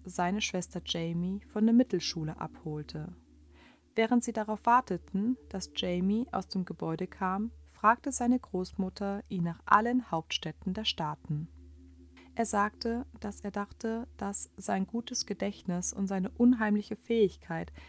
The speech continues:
sich an kleine Details zu erinnern, vielleicht daher rührten. Chris erzählte Tammy, dass er Shanann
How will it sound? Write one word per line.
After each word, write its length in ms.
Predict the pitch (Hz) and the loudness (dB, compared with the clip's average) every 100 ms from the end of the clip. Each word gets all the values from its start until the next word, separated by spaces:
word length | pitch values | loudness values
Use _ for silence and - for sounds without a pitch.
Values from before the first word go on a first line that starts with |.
| - | -20
sich 300 | - 202 - | -10 -8 -4
an 140 | 208 | -4
kleine 360 | 202 214 214 233 | -2 0 4 4
Details 560 | 226 208 - 196 202 - | 2 -6 -4 -4 -4 -6
zu 140 | - | -4
erinnern, 640 | 202 202 190 185 190 226 | -4 -2 -2 -2 -2 -6
vielleicht 420 | - - 226 226 - | -8 -2 -2 0 0
daher 400 | 220 190 160 151 | 0 0 -4 -4
rührten. 540 | 151 151 - 156 - - - - - - - - - - | -6 -6 -4 -4 -6 -16 -20 -20 -20 -20 -20 -20 -20 -20
Chris 300 | - 254 262 - | 4 4 4 0
erzählte 500 | 247 - 220 214 208 | -2 4 4 4 -4
Tammy, 500 | - 196 202 220 233 | 0 2 4 2 -2
dass 180 | 202 190 | -6 -4
er 160 | 202 | -2
Shanann 500 | 202 - 190 190 202 | 0 0 2 0 0